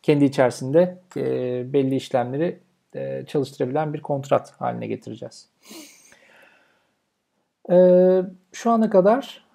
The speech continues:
aslında yaptığımız şeyin sintaksi JavaScript'e epey benziyor diyebiliriz. E, maalesef buradaki de çok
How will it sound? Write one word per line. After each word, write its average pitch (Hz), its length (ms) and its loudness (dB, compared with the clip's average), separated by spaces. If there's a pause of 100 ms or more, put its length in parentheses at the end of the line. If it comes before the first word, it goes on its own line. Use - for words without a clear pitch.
aslında 185 320 0
yaptığımız 190 400 2
şeyin 190 400 -2
sintaksi 180 840 -2
JavaScript'e 156 640 0
epey 165 400 0
benziyor 147 500 2 (320)
diyebiliriz. 127 720 -6 (1700)
E, 147 100 -6
maalesef 165 600 -2
buradaki 143 400 -4
de 143 80 -4
çok 143 180 -12